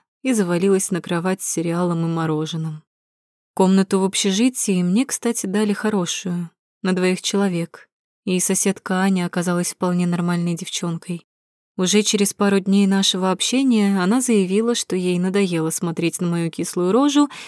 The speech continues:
и потащила меня сначала на Красную площадь, потом на Старый Арбат, затем на Патриаршие. Я сначала не очень хотела ехать, но быстро втянулась.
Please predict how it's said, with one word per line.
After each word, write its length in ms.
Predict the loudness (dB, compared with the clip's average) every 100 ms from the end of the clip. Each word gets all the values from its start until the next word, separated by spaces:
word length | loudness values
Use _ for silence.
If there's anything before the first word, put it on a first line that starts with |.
| -20 -10 -6
и 80 |
потащила 500 | -2 2 2 4 4
меня 300 | 6 4 4
сначала 540 | 2 -2 -2 0 0 0
на 180 | 0 -4
Красную 460 | -6 -6 -6 -6
площадь, 640 | -2 0 0 0 -2 -4 -8
потом 380 | -6 -4 -4 -4
на 100 | -4
Старый 380 | -4 -2 0
Арбат, 460 | -2 0 0 0 -2 _ _ _ -4
затем 400 | -4 0 -2 -2
на 120 | -4
Патриаршие. 880 | -4 -2 -2 -2 -4 -6 -4 -6 -8 _ _ _ _
Я 200 | 0 0
сначала 420 | 0 0 0 0 2
не 180 | 2
очень 280 | 0 0 0
хотела 380 | -2 -4 -4 -2
ехать, 480 | -2 -2 -4 -6 -8 _ _ _ 0
но 180 | 2
быстро 360 | 2 0 0 -4
втянулась. 680 | -2 -4 -2 -2 -4 -6